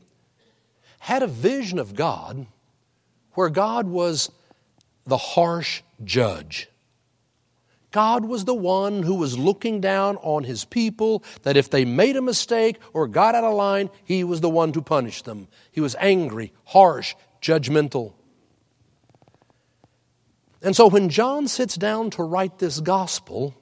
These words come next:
he wants to lay a foundation that changes our understanding of the very nature of God.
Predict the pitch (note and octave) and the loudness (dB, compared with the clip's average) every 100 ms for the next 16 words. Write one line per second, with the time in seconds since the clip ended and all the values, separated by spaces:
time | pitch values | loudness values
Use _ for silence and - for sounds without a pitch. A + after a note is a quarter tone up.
0 | _ _ _ _ _ _ _ _ _ _ | _ _ _ _ _ _ _ _ _ _
1 | _ _ _ _ _ F#3 F3 A3 B3 A3+ | _ _ _ _ _ -6 -2 -2 -2 -2
2 | A3 G3+ E3 F#3+ E3+ E3 G3 G3 - A2+ | 0 0 0 -2 -2 -2 -2 -4 -8 -12
3 | B2 - - G#3+ A3+ D#3 F#2 F#2+ D3 C#3+ | -12 -12 -10 -6 -6 -6 -10 -10 -8 -8
4 | - _ _ _ _ _ _ _ _ - | -10 _ _ _ _ _ _ _ _ -6
5 | D#3+ - G#3 G#3 G3 - A#3 A3+ C3 C3+ | -4 -4 -6 -6 -6 -8 -6 -4 -4 -6
6 | D3 C#3 D3+ E3 D#3+ C#3+ C#3 G3+ F#3+ - | -6 -4 -2 -2 -2 -4 -2 -2 -2 -6
7 | - B2 - - G#3+ C4 G#3+ - | -14 -16 -16 -14 -8 -6 -8 -12